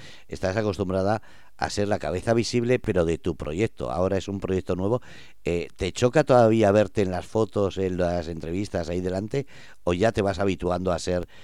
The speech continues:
la cabeza visible de un nuevo, de un nuevo formato del grupo?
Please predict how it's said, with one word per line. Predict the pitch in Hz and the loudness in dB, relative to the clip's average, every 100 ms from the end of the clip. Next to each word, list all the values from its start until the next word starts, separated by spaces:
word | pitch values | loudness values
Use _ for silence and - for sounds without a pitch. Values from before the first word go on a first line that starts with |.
| - | -14
la | - 85 | -4 -2
cabeza | 90 92 92 95 | 0 0 4 4
visible | 90 - 98 92 92 | 2 2 0 2 2
de | 82 90 | 4 2
un | 90 | 2
nuevo, | 87 87 85 76 | 2 2 2 0
de | 98 | 0
un | 107 104 | 0 2
nuevo | 95 85 | 2 2
formato | - 78 85 90 80 | -2 -4 -4 -2 0
del | 76 | 0
grupo? | 67 65 65 | -4 -6 -8